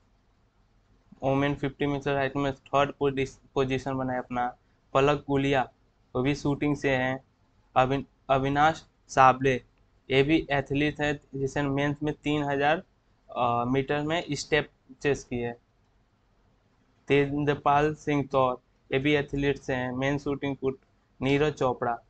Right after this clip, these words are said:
जो आपके फेवरेट और मेरे भी favorite, सिंपल सी बात है, जिन्होंने ओलंपिक में, जिनको हम लोग गोल्ड, गोल्डन बॉय भी बोलते हैं, गोल्डन बॉय भी बोलते हैं। ठीक, जिन्होंने मेंस, अ,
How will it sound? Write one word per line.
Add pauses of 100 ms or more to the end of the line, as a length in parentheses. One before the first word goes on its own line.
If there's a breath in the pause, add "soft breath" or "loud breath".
(180)
जो
आपके
फेवरेट
और
मेरे
भी
favorite, (480)
सिंपल
सी
बात
है,
जिन्होंने (100)
ओलंपिक
में,
जिनको
हम
लोग
गोल्ड, (640)
गोल्डन
बॉय
भी
बोलते
हैं,
गोल्डन (560)
बॉय
भी
बोलते
हैं। (480)
ठीक, (720)
जिन्होंने
मेंस,
अ,